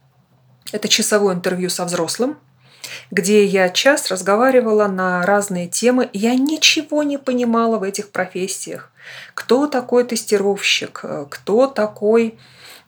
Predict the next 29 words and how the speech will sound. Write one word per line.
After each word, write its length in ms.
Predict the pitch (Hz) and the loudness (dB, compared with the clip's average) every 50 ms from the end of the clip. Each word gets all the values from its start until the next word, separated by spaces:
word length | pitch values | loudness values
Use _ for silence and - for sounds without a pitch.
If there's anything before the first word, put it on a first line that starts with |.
| - | -12
э, 140 | - 185 180 | -8 -6 -4
да, 480 | 175 180 180 180 180 175 175 170 170 160 147 - - - - - - - | -4 -4 -2 -2 -2 -4 -4 -4 -6 -8 -10 -14 -16 -20 -20 -20 -20 -20
даже, 460 | - - - 170 170 170 - 165 165 | -14 -8 -6 -4 -2 -2 -2 -2 -2
даже 360 | 151 156 180 175 175 165 175 | -2 0 0 2 2 0 -2
сейчас 560 | - - 185 - - 202 208 226 - - - - | -4 -4 -2 0 2 2 2 2 0 -2 -6 -8
забыла, 520 | 165 160 170 170 160 165 180 214 208 180 | -6 -4 -4 -2 -2 0 0 0 0 0
как 280 | 180 - 175 170 170 - | 0 -2 -4 -6 -6 -8
вообще 420 | 160 160 160 - - - 175 180 - - - - - - | -12 -8 -4 -4 -2 -2 -2 -6 -8 -14 -18 -14 -8 -2
на-, 320 | 190 185 180 - 170 175 | 0 0 0 2 0 0
назывались 680 | 170 185 196 185 175 190 185 196 190 196 208 208 - - | 0 2 2 2 2 2 2 2 2 2 2 2 2 2
люди 340 | 233 254 302 294 214 156 156 | 2 2 2 2 0 0 -2
этих 320 | 151 - 165 - - - | -4 -4 -4 -6 -10 -6
профессий. 760 | - - 214 214 - 220 190 180 - - - 147 139 139 - _ _ _ _ - - - - - - - - - - - | -2 -2 -2 -2 -2 -2 -2 -2 -2 -4 -4 -6 -8 -10 -14 _ _ _ _ -20 -18 -16 -16 -16 -16 -16 -16 -18 -12 -6
А 80 | - 175 | -4 0
знаете 300 | 175 214 269 294 294 240 | 4 4 4 4 2 0
почему? 480 | - 208 208 - - - 196 185 175 | 0 0 2 2 2 2 2 0 -2
Потому 300 | - 170 - 180 190 202 | -4 -4 -4 -2 -2 0
что 180 | 208 - - 185 | 0 0 -2 -4
провалилась 720 | - _ - - 208 202 196 202 226 262 254 233 - - | -12 _ 0 2 4 4 4 2 2 0 0 0 -2 0
эмоционально, 920 | 214 202 208 208 - - 208 196 202 208 196 190 185 180 170 165 156 156 165 180 | 0 0 0 0 0 0 2 2 2 2 2 0 0 -2 -2 -6 -8 -8 -8 -4
насколько 580 | 185 190 185 - - - 226 220 208 - - | -2 -2 -2 -2 0 2 2 2 2 0 -2
этот 280 | 180 180 185 180 - - | -2 -2 -4 -8 -8 -4
проект 400 | - 202 196 190 185 185 - 170 | 0 2 2 2 2 0 -4 -8
был 360 | 160 160 180 180 175 175 165 - - | -6 -4 -4 -4 -2 -4 -6 -6 -6
интересен, 680 | - 185 180 175 - 196 185 165 165 - - 165 160 | -6 -4 -2 0 0 0 0 0 0 -4 -6 -6 -4
да, 100 | 165 185 | -4 -4
кто 220 | 190 - - 277 277 | -4 -4 -4 -2 0
такой 320 | 269 240 240 - 233 233 | 0 0 0 0 0 0
тимлид. 640 | 233 - 233 214 208 196 175 170 160 156 - - | 0 0 0 0 0 0 -2 -4 -6 -8 -10 -12